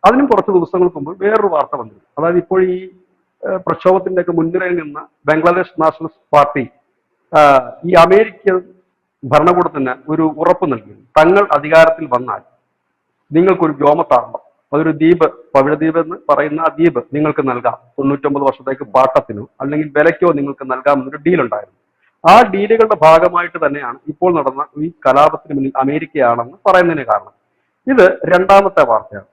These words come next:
ഇനി മൂന്നാമത്തെ ഒരു വാർത്ത, അത് നമ്മളെ സംബന്ധിച്ച് സന്തോഷകരമായ ഒരു വാർത്തയാണ്.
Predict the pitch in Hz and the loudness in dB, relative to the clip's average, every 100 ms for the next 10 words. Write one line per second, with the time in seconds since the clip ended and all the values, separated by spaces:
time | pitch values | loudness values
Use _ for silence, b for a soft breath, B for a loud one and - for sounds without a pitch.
0 | - 160 165 160 196 214 214 208 190 151 | -6 -4 0 0 2 2 0 0 2 2
1 | 139 175 214 202 214 202 180 165 170 170 | 2 -2 -2 -4 -4 -2 -4 -4 -6 -4
2 | 170 175 185 185 175 170 131 123 120 101 | -2 -2 0 2 0 2 0 0 -6 -12